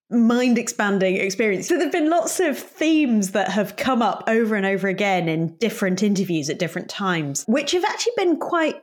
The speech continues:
I suppose, surprising to me. The, maybe not ideas that were entirely new, but they've given me new perspectives on it. So an example would be the importance of long-term funding. Yes, it,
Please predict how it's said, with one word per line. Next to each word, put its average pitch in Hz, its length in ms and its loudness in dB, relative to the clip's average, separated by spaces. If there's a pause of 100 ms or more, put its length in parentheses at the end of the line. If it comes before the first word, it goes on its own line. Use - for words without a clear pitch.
(140)
I 339 40 -4
suppose, 494 360 0
surprising 349 920 -2
to 214 120 0
me. 190 180 2
The, 185 380 -2 (360)
maybe 302 320 0
not 294 300 -2
ideas 240 580 0
that 220 180 -2
were 208 120 2
entirely 214 640 0
new, 190 640 0 (400)
but - 420 -2 (200)
they've 190 240 0
given 220 220 4
me 202 100 4
new 190 240 2
perspectives - 720 -4
on 113 140 -4
it. - 160 -6
So 160 480 0 (360)
an 196 120 0
example 202 480 2
would 165 200 0
be 165 440 2
the 202 160 2
importance 190 1080 0
of 170 320 -4
long-term 156 960 0
funding. 135 640 -4 (320)
Yes, 196 540 0
it, 185 220 -6